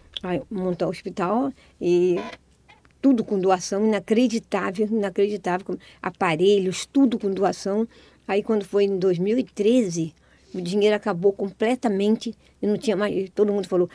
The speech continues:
"Para, você não tem dinheiro, para." Aí nada, aí eu fui procurar o governador Sérgio Cabral, que tava cheio de problema, e aí ele falou assim, "Pera, eu vou, pera aí um momentinho." Aí pegou o telefone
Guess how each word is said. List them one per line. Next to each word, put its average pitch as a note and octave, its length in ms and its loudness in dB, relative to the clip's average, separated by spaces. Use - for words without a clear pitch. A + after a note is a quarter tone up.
"Para, F#4 360 2
você D4 100 4
não C#4+ 100 6
tem C#4+ 160 4
dinheiro, C4+ 340 4
para." B3+ 360 0
Aí F#3+ 100 -8
nada, F#3 280 0
aí F#3 80 2
eu G3 40 4
fui G3 160 -4
procurar F#3+ 520 -2
o F#3 100 -4
governador F3+ 580 2
Sérgio F3 280 0
Cabral, F#3 440 0
que A3 60 -4
tava F3+ 180 -4
cheio G3 220 -4
de F3 80 -4
problema, G3 540 0
e - 60 -2
aí G3 160 2
ele G#3 200 2
falou F#3+ 220 -2
assim, F#3+ 220 -6
"Pera, - 200 -6
eu A#3 80 -8
vou, G#3+ 160 -6
pera B3+ 220 -2
aí A#3 60 2
um A3 40 -4
momentinho." G3+ 460 -2
Aí G#3 300 0
pegou F#3+ 280 4
o G3 40 0
telefone G#3+ 680 2